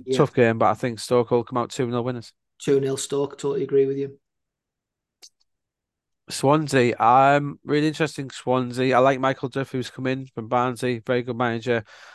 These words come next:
Speaker 2: But, uh, I think Joe Parole leave before the start of the season, Craig.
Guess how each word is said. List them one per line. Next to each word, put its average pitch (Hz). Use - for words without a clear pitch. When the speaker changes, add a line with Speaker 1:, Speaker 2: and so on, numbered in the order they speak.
Speaker 2:
But, 127
uh, 127
I -
think 131
Joe 123
Parole 135
leave 143
before 135
the 127
start 123
of -
the 127
season, 131
Craig. 135